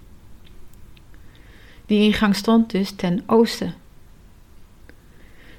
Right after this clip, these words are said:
Ten oosten is beeldend voor waar alle onreinheden naartoe worden ge-, verdreven, wachtend op het oordeel erover dat uit het oosten komt,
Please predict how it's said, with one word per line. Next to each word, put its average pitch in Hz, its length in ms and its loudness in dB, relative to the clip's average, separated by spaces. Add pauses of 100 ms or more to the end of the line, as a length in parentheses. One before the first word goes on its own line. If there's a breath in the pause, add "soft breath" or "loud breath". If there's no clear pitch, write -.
Ten 233 220 4
oosten 254 320 4
is 190 220 0
beeldend 220 520 4
voor 214 220 -2
waar 202 240 2
alle 254 320 -2
onreinheden 208 840 2
naartoe 175 360 -2
worden 180 260 -2
ge-, 170 220 -6 (100)
verdreven, 190 840 -2 (360)
wachtend 247 600 0
op 233 120 0
het 226 180 0
oordeel 220 420 4
erover 190 400 2
dat 185 240 -4
uit 226 260 0
het 240 180 -4
oosten 220 420 -2
komt, 175 520 -8